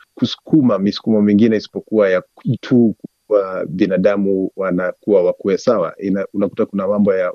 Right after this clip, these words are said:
siasa ndani, kuna mambo mengine ya kutaka, uh, interest zao ziendelee vile wanataka. Ukiangalia vizuri kwamba, eh, eh, ma-, eh, shida hizi za usawa za kijinsia, usawa wa kibinadamu zinafanywa na watu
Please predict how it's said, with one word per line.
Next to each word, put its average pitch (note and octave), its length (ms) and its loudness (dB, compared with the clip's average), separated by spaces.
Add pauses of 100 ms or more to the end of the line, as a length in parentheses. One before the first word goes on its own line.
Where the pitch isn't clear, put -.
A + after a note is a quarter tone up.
siasa A2+ 420 0
ndani, A2+ 440 2
kuna F2+ 220 -6
mambo F#2 280 2
mengine G2 360 2
ya F2+ 160 0
kutaka, G2 500 -4 (240)
uh, F#2 260 -4 (120)
interest A#2+ 500 0
zao G#2 380 0
ziendelee G2 880 2 (120)
vile G#2 280 2
wanataka. F#2+ 640 -4 (300)
Ukiangalia D#3 400 4
vizuri B2+ 340 -4
kwamba, A2 280 -4 (540)
eh, G#2+ 220 -4 (300)
eh, G#2+ 280 6 (120)
ma-, A2 180 -4 (160)
eh, - 160 -2
shida C#3 300 2
hizi B2 220 -2
za G2+ 140 2
usawa G2 360 2
za F2+ 200 2
kijinsia, F2+ 680 -2
usawa F#2 340 2
wa F2+ 120 2
kibinadamu F2+ 640 -6
zinafanywa A2 800 -4
na G#2 160 -4
watu G2+ 640 -2